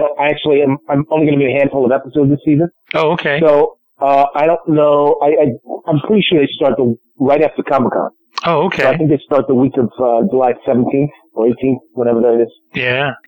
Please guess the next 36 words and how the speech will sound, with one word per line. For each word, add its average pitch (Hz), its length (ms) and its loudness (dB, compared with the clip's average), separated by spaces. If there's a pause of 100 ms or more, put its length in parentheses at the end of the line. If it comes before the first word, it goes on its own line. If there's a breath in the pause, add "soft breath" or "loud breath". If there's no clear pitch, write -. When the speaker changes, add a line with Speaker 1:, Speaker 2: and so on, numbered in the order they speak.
(160)
Speaker 2:
What 208 160 0
do 254 80 0
you, 226 160 0
I 185 80 -2
mean, 185 180 0
the, 156 220 0
the 147 100 0
show 165 240 0
is 160 120 -2
coming 160 340 -2
to 147 160 -2
an 135 140 -2
end. 147 340 -2
Uh, 123 240 -2 (340)
you 165 80 -2
know, 139 140 -2
how 175 180 -2
do 180 80 -2
you 160 120 0
look 143 220 0
back 135 220 -4
on 131 140 -2
the 123 100 -2
experience 123 680 -2
and 123 100 -4
working 127 380 -2
on 117 180 -2
it 120 140 -4
and 117 240 -4
the, 113 140 -2 (140)
the - 100 -6
people 135 320 -4
that 117 120 -2
you 113 140 -4
worked 117 260 -4
with? 123 220 -2